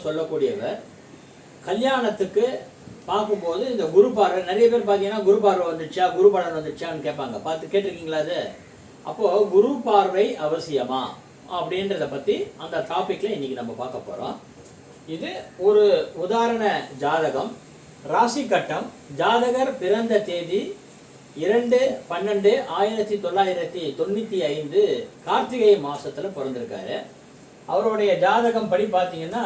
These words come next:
லக்னம் தனுசு லக்னம், லக்னத்திலே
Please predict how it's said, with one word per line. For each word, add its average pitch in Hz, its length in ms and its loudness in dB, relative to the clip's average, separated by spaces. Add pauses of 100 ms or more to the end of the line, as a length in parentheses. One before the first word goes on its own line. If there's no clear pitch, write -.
(100)
லக்னம் 170 460 -4 (200)
தனுசு 202 380 2
லக்னம், 135 420 -4 (480)
லக்னத்திலே 214 720 -2